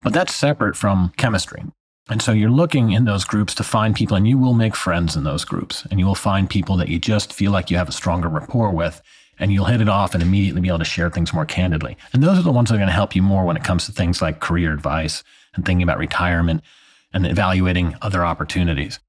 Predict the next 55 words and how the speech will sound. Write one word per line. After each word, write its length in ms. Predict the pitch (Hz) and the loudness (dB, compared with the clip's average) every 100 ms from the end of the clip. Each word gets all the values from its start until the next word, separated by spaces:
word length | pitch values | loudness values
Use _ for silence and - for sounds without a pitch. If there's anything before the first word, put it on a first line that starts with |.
| - | -10
So 260 | - 117 110 | -2 0 2
as 260 | 156 170 | 2 2
you 80 | 190 | 2
get 180 | 151 117 | 2 2
close 280 | - 127 - | 0 0 2
to 100 | 107 | 2
that 160 | 101 | 2
T 120 | - | 2
minus 260 | 107 95 92 | 2 2 0
five 320 | 127 120 110 | 2 2 4
and 100 | 98 | 4
you 80 | 98 | 4
get 140 | 101 | 4
into 300 | 104 120 104 | 2 2 2
it, 180 | 95 - - | 0 -2 -2
identify 500 | 120 127 156 160 127 | 0 2 2 2 2
people 260 | 131 135 131 | 2 2 4
who 40 | |
are 40 | |
already 180 | 117 120 | 4 4
retired. 500 | 101 90 104 98 65 - _ _ _ | 2 0 0 0 -4 -10 _ _ _
You 120 | - 101 | -2 0
know, 80 | |
once 240 | 95 120 - | 2 2 0
you 60 | |
build 200 | 123 127 | 0 2
that 160 | 113 101 | 0 0
community, 640 | - 107 113 90 85 80 _ | 0 0 2 0 0 -4 _
then 220 | - 95 98 | -4 0 2
that's 220 | 110 - | 0 -2
gonna 120 | 98 | -4
feed 320 | - 110 110 | -2 0 2
into 220 | 95 90 | 2 -2
some 180 | - 90 | -4 -4
people 300 | 82 104 90 | -2 -2 0
that 140 | 87 90 | 0 0
end 100 | 87 | 0
up 100 | 95 | 0
rolling 280 | 92 87 | 0 0
out 80 | 80 | -2
of 80 | 80 | -2
the 60 | 80 | -2
workplace. 600 | 87 - - 76 - - - - | -2 -4 -4 -6 -6 -14 -20 -14
So 320 | - - 92 | -6 -2 -2
there's 320 | - 117 151 | 0 2 2
your 160 | 151 107 | 2 2
initial 540 | 87 95 104 110 104 | 2 2 2 2 0
group 340 | 87 95 87 - - | 0 0 0 -4 -8
that 120 | - | -4
you 80 | 101 | 0
wanna 220 | 92 95 | 0 -2
talk 260 | - 92 - | -2 -4 -4
to 120 | 90 | -4
about 280 | 78 73 | -4 -4
it. 60 | - | -6